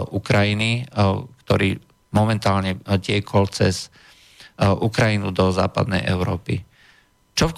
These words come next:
konečnom dôsledku bude viesť, k tomu, že cez Ukrajinu už nebude tiecť žiadny plyn. To neznamená, samozrejme, že,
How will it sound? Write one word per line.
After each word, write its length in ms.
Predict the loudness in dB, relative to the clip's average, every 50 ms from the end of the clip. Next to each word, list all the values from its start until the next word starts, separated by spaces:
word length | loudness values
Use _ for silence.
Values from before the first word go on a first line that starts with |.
| 0
konečnom 300 | 0 0 0 0 0 2
dôsledku 560 | 2 2 2 2 2 0 0 0 0 0 0 0
bude 240 | 0 0 0 2
viesť, 720 | 2 2 2 0 0 -2 -6 -4 0 2 4 4 4 2 0
k 40 | -2
tomu, 400 | 0 2 2 2 2 2 0 2
že 120 | 2 0 0
cez 200 | -2 -4 -6 -6 -4
Ukrajinu 640 | -2 -2 0 2 4 4 4 4 2 0 0 -2 -4
už 160 | -6 -8 -4
nebude 320 | -2 0 2 2 2 0 0
tiecť 480 | -4 -2 0 2 2 2 0 -6 -18 -18 _ -4 0
žiadny 360 | 2 4 4 4 2 -2 -4 -4
plyn. 320 | -2 -2 -2 -2 -4 -6 -4 -2 0 0 0 -2 -6 -16 -20 -20 -20 -20 _ _ _ _ _ -4
To 320 | -2 0 0 -2 -2 -2 0
neznamená, 640 | 2 2 4 4 4 2 2 2 2 2 0 0 0
samozrejme, 640 | 0 2 2 2 4 4 2 2 2 2 2 2
že, 240 | 2 2 2 2 0